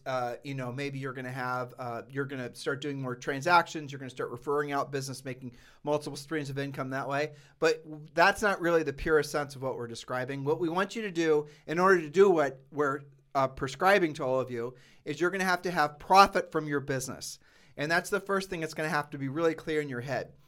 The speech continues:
You're not, like, what is the product of your business? It's not one of our points, but it's worth reviewing for all of you.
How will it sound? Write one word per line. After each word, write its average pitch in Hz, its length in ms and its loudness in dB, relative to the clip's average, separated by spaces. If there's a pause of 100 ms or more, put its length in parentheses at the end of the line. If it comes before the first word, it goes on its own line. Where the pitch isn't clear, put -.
(200)
You're 185 220 6
not, 214 320 6
like, 151 180 2
what 214 140 10
is 233 120 0
the - 100 2
product 170 400 0
of 143 100 -6
your 139 80 -2
business? 135 400 -6
It's 127 140 -8
not 180 160 0
one 175 100 2
of 160 80 2
our 151 120 6
points, 143 340 -8
but 135 100 -4
it's 123 160 -8
worth 139 220 -2
reviewing 123 380 -6
for 139 120 -4
all 139 140 2
of 143 80 -6
you. 156 180 -2